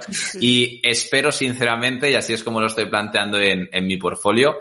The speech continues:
Speaker 2: que sea un momento muy bueno para blockchains como Cardano, como Polkadot. Seguramente Solana también tenga un, aunque ya esté alto, creo que puede también tener bastante crecimiento. Y en una frase, yo digo Polkadot, eh, cien dólares. Esa es, esa es mi frase conclusión.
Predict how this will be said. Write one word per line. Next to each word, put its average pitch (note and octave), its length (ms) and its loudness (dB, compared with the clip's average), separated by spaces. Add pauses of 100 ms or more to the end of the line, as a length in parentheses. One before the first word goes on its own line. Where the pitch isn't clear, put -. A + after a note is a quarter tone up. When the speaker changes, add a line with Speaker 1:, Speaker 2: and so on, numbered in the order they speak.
(280)
Speaker 2:
que G#2+ 140 0
sea A2+ 560 2
un A2 100 0
momento A2 380 0
muy G#2+ 100 0
bueno G#2+ 260 0
para F#2+ 200 2
blockchains A2 560 -2
como E2+ 280 -4
Cardano, G#2+ 580 0
como E2+ 280 -6
Polkadot. A2 600 2 (220)
Seguramente G#2 540 -2
Solana G2+ 340 0
también F#2+ 460 0
tenga F#2 340 0
un, F2+ 300 -4 (100)
aunque F#2+ 300 0
ya A2+ 100 4
esté A#2 220 0
alto, G#2 300 -2
creo A2+ 200 2
que G2 100 0
puede G2+ 200 2
también F#2+ 260 -2
tener F#2 200 0
bastante F2+ 340 0
crecimiento. G2 720 0 (400)
Y G2 520 2
en G#2+ 80 2
una A#2 140 4
frase, B2 600 0
yo G2+ 120 2
digo A2+ 300 4
Polkadot, C3 600 2
eh, F2+ 320 4
cien E2+ 220 -2
dólares. - 400 -4
Esa F#2 180 0
es, F2+ 220 -2
esa A2+ 160 0
es A#2 80 -2
mi A2 100 2
frase G2+ 360 -2
conclusión. - 500 -8